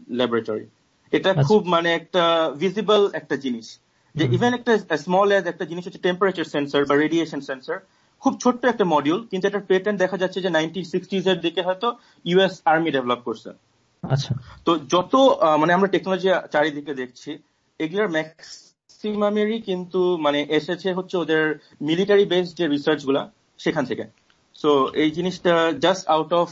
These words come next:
Speaker 1: মানে কোনো ইয়ে না, এটা একটা খুব ফ্যাকচুয়াল একটা ব্যাপার যে তার এটা ওই মানে এটা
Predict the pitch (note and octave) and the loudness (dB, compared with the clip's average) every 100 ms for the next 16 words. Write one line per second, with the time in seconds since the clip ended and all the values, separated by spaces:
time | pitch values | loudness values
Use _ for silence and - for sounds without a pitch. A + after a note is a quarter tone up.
0 | - C#3 C3 C3 B2+ B2 A#2+ D3+ D3 C#3+ | -6 -6 -4 -6 -6 -8 -8 -4 -2 -2
1 | C#3 D#3 D3+ C3+ D#3 C#3+ D3 D3 - F3 | -4 -4 -2 -2 -2 -6 -4 -6 -6 -8
2 | - D#3+ - F#3+ D#3 D3+ B2+ A#2+ A#2 A2+ | -4 -4 0 2 2 0 0 -2 -4 -10
3 | - A#2 A2 - _ _ _ _ _ _ | -6 -6 -6 -14 _ _ _ _ _ _
4 | _ - - - - C3+ B2+ B2+ C#3 C#3 | _ -20 -20 -20 -4 0 2 4 2 2
5 | D#3+ D#3+ D#3+ D#3 D3+ C3 B2 A#2+ A2+ - | 4 6 6 6 4 4 4 4 4 2
6 | D3+ D3+ | 2 2